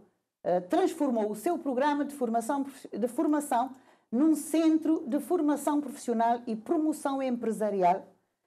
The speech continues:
construído de raiz e que, eh, realiza ações de formação profissionalizante até o nível três e com base no regime jurídico da formação profissional e que são, eh, cu-,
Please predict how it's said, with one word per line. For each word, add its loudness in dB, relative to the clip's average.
construído 0
de 2
raiz 0
e 2
que, -4
eh, 2
realiza 2
ações -2
de -2
formação -2
profissionalizante -4
até 0
o 2
nível 0
três 0
e 2
com 0
base 4
no 2
regime -2
jurídico -2
da -2
formação 0
profissional -2
e -4
que -4
são, 2
eh, 0
cu-, -6